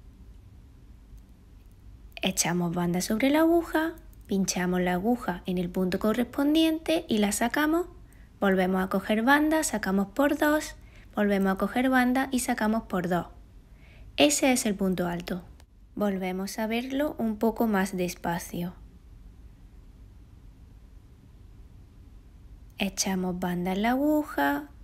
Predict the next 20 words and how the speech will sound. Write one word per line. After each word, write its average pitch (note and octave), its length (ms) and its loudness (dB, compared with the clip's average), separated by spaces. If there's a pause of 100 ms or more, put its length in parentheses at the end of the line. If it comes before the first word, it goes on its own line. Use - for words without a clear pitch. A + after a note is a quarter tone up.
introducimos F#3 840 -2
la F3+ 120 0
aguja F3 360 -4
en F#3+ 80 0
el F#3 100 -2
punto F#3+ 360 -2
correspondiente, C4 1120 0
cogemos G#3 640 0
hebra A3+ 360 2
y F#3+ 80 0
sacamos G3 500 -2
por B3 140 2
el C4 140 4
punto, D4+ 540 0 (480)
cogemos F#3 540 -2
hebra A#3 280 2
y F3+ 60 -2
sacamos A3+ 460 -2
por C#4 260 2
dos, B3+ 320 2